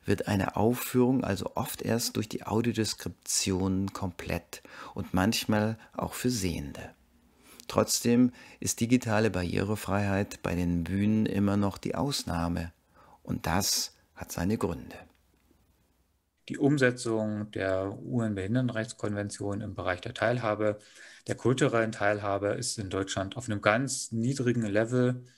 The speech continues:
Speaker 2: Und das, sag ich mal, wäre auch ein ganz wichtiger Schritt, das in irgendeiner Form gesetzlich zu verankern. Und dann haben wir natürlich immer noch das Problem, äh, die gesetzliche Verankerung. Aber wie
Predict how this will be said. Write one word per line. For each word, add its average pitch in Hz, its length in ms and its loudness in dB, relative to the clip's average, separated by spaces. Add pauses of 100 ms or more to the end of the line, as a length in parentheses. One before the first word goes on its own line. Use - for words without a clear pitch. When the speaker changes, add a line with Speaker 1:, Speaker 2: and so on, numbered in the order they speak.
(480)
Speaker 2:
Und 113 760 2 (120)
das, 117 280 -12
sag 104 180 -4
ich 104 120 -6
mal, 101 160 -2
wäre 95 340 -2 (520)
auch 113 180 0
ein 135 80 0
ganz 117 240 0
wichtiger 117 340 -2
Schritt, - 300 -4
das - 200 -6
in 117 160 -4
irgendeiner 120 340 0
Form 113 200 -4
gesetzlich 104 480 -2
zu 127 120 -6
verankern. 113 520 -2 (600)
Und 110 100 0
dann 107 180 6
haben 131 140 4
wir 127 80 4
natürlich 120 420 -2
immer 143 240 4
noch 131 120 0
das 127 180 0
Problem, 120 680 2
äh, 110 240 -2
die 104 140 -8
gesetzliche 104 580 -2
Verankerung. 127 840 0 (400)
Aber 107 640 2
wie 117 600 2